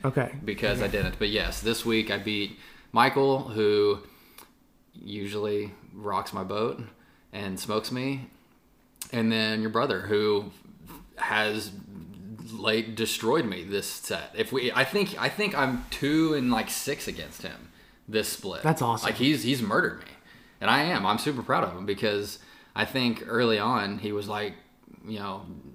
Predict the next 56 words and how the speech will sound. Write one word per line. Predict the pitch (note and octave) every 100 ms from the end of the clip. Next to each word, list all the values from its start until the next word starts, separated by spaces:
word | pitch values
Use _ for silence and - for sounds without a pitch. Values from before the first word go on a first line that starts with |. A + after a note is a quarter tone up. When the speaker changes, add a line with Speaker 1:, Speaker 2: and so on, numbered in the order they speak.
| - -
Speaker 2:
I | A2
don't, | A2
I, | A2 A2 A2
he, | A2+ B2+
he | B2+ B2+
wasn't. | C#3+ D#3+ D#3 C3 - - - -
He | B2
was | C3
just | B2 C3
kinda, | C#3+ A#2+
like, | A2
following | - F#2+ G#2 A#2 A2+
along, | G2+ G#2 A#2 C3
and | G2+
I |
feel | G2+ A2
like | A2 G#2
at | G#2+
some | - G#2
point | G2 A2+ A2
the, | G#2 G2 -
a, | G#2 - - - - - - -
a | G2+
switch | - A2+ A2
flipped, | - B2 C3 -
and | G2 G2
he, | G#2
like, | G2+ F#2+ F#2 -
you | G2
know, | F#2
started | - G#2 G2+
to, | G#2
like, | G2 G2+
really | G#2 G2+ G2+ G2+ G2+ -
come | - G#2+
up | G#2
with | G#2
his | G2+
own | G#2
strategies | G2+ G2 G#2+ A2 A2+
and | A#2
stuff. | C3 C3
And | G#2
so | G2+
yeah, | G2+ A#2 F#2 F#2 - - - -
super | - A2
proud | G#2+ A2+ G#2+ F#2+ - - _
to, | A2 G2+ G2+
to, | - G#2 - -
to | F#2+
be | G2+
kinda | G#2 G2
part | - G#2
of | G2+
that. | F2 E2
But | F#2